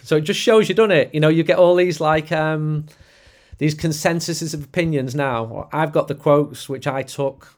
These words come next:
before that match, off people who follow Ajax every single week. "He's a poor communicator. We wanna go back to how we were."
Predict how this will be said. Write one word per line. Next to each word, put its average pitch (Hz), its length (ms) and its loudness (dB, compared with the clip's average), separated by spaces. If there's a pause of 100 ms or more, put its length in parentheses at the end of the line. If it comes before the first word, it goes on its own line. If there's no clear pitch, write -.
before 131 340 -4
that 120 160 -8
match, - 480 -12 (160)
off - 180 -10
people 127 260 -8
who 117 80 -6
follow 120 360 -2
Ajax 117 380 -8
every 120 260 -8
single 113 400 -8
week. 120 220 -8 (180)
"He's 127 140 -8
a 127 80 -6
poor 143 280 -4
communicator. 127 920 -8 (240)
We 127 100 -4
wanna 131 220 -2
go 135 140 2
back 139 220 -4
to 143 100 -8
how 139 160 -2
we 135 120 0
were." 120 360 -2